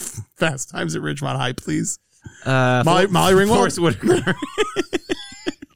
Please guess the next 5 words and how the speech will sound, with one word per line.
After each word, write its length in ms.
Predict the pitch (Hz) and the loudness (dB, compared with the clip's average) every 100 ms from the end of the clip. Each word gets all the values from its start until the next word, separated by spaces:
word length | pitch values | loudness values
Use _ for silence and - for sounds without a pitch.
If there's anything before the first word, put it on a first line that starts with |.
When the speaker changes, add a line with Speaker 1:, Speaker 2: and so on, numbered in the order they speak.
| - - | -10 -4
Speaker 1:
Forrest 360 | - 523 539 - - | 0 4 2 0 -2
Whitaker. 540 | 523 494 - 466 381 _ - _ - - - - 165 - | 0 0 0 -2 -2 _ -20 _ -20 -18 -18 -18 -18 -6
You 100 | - | 2
know 140 | 185 208 | 4 4
what? 260 | 196 190 | 4 2